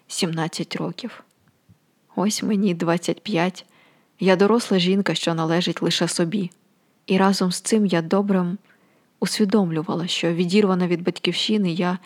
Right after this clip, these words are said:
не змогла стати своєю серед чорношкірих в Америці. І тим більше не могла б стати однією з білих. Та прийшов час влаштовувати життя самостійно.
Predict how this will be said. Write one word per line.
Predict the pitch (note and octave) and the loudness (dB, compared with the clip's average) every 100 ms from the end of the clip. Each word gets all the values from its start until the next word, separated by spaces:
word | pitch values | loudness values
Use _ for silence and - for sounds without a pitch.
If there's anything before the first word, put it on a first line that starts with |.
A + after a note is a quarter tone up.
| - - - | -18 -20 -2
не | G3 | 0
змогла | G#3 G#3+ A3 A3 | 2 4 4 2
стати | - G3+ G3 | 2 0 0
своєю | - - F#3 G#3+ A3 F3 | -4 0 2 4 2 2
серед | - F3 E3+ - - _ _ _ _ _ _ | 0 -2 -4 -8 -20 _ _ _ _ _ _
чорношкірих | - F3+ F3 F3+ - E3+ F3 - | -6 -4 -2 -4 -2 0 -2 -2
в | |
Америці. | G#3+ F3+ E3+ G3+ - A#3+ A3+ _ _ _ _ _ _ - | -2 0 -2 -4 -8 -12 -12 _ _ _ _ _ _ -2
І | G#3+ | -2
тим | G#3+ F#3 | 2 0
більше | F3 G#3 G#3+ - G#3+ A3 _ _ _ - | 4 4 4 0 -4 -6 _ _ _ -4
не | F#3 | 0
могла | F3+ F3+ F#3+ | 2 2 2
б | F3+ | 0
стати | - F3+ E3+ E3 | -2 -2 0 -2
однією | E3+ F3 E3+ E3+ E3+ | -2 -2 0 2 0
з | E3+ | -2
білих. | E3+ E3+ G#3+ - - _ _ _ _ _ _ _ _ _ _ _ _ | 0 0 0 -6 -20 _ _ _ _ _ _ _ _ _ _ _ _
Та | G3+ | -4
прийшов | G#3 G#3 - G3+ | 0 0 0 -2
час | - G3+ - - | -2 -2 -4 -4
влаштовувати | E3 - F3 E3+ E3+ E3+ | -6 -2 0 2 0 0
життя | E3 - E3 | -2 -2 -2
самостійно. | - E3 F3 - E3 F#3 | -2 -4 -4 -4 -4 -4